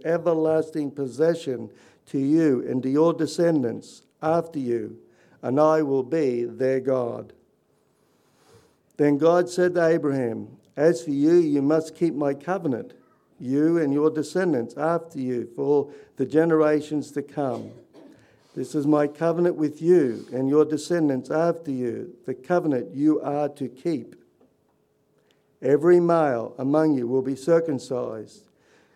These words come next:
You are to undergo circumcision, and it will be a sign of the covenant between me and you. For the generations to come, every male among you who is eight days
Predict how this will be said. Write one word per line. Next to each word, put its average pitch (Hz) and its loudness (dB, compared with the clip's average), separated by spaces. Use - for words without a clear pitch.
You 135 4
are 143 4
to 151 2
undergo 165 4
circumcision, 147 -2
and 123 -2
it 143 2
will 143 0
be 151 2
a 143 4
sign 175 0
of 160 -2
the 151 0
covenant 165 -4
between 135 -2
me 165 -2
and 143 -4
you. 131 -2
For 143 -2
the 135 0
generations 180 0
to 143 -12
come, 143 -2
every 170 0
male 160 0
among 160 0
you 123 -2
who 139 -4
is 139 -4
eight 160 -2
days 156 0